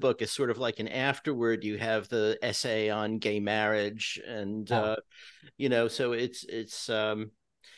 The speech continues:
Speaker 1: it obviously was important to Brian and a, a, a, a source of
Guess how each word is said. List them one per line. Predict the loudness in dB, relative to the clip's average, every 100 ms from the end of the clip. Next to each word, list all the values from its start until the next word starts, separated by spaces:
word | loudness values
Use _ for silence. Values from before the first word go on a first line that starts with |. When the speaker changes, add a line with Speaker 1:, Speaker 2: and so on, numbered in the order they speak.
| 0
Speaker 1:
it | 6
obviously | 6 6 4 4 0
was | 2
important | 0 -2 -2 -2 -6
to | -4
Brian | 0 2 2 0 -2 -4 -8 -14 -20 _
and | 4 4 4
a, | 0 -4 -2
a, | -4 -2 -2
a, | -2 -4 -6
a |
source | -4 -2 2 4 4 2 -4
of | -2 0 0 0 -4